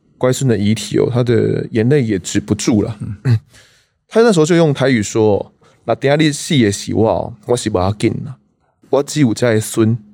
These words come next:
Speaker 1: 啊，我就还了。”翻成国语就是说：“如果今天死的是我，我是，我没有关系，但我只有这些孙子而已，所以我很担心。”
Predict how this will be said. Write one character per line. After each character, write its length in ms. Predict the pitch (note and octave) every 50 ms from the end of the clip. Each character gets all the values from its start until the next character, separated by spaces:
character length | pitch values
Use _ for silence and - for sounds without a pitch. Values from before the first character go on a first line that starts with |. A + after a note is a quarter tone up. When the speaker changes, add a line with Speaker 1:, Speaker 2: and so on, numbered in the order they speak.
| _ _
Speaker 1:
啊， 80 | - G#2+
我 100 | A2+ A2
就 120 | - A#2
还 300 | G#2+ - - E2+ E2+ F2
了。” 260 | F#2 F#2 F2 - - - - - _ -
翻 140 | - D#3
成 120 | D3+ D#3 -
国 140 | - C3 A#2
语 20 |
就 80 | A2 A2+
是 80 | A#2
说： 180 | A2+ - A#2+ A2+
“如 80 | A#2
果 80 | B2 A#2
今 80 | - A#2+
天 100 | A#2+ A#2+
死 140 | - -
的 140 | G2 F#2+ F#2
是 160 | - - A2+
我， 120 | G#2 F#2+ E2+
我 80 | F2
是， 160 | F2 - - - -
我 100 | A2 G2+
没 100 | G#2+ C3+
有 100 | C#3+ A2+
关 260 | F2+ G2+ G2 G2 G2
系， 300 | - - - G2 G2 - _ - - - - - _ -
但 120 | - F#3
我 180 | C#3+ A2+ G#2 G#2
只 160 | - - D3 -
有 80 | C3
这 80 | A2+ A#2+
些 140 | G#2+ - A#2
孙 280 | - - G#2+ G#2+ A2
子 220 | A2 - G2 F#2 E2
而 100 | E2+ F2
已， 60 | -
所 180 | - - -
以 60 | A#2 G#2+
我 240 | F#2+ F2 F2+ F2+
很 260 | F#2 - - G#2+ C#2 -
担 260 | - - - E2 E2+ G2
心。” 340 | - - - E2 D#2 F2+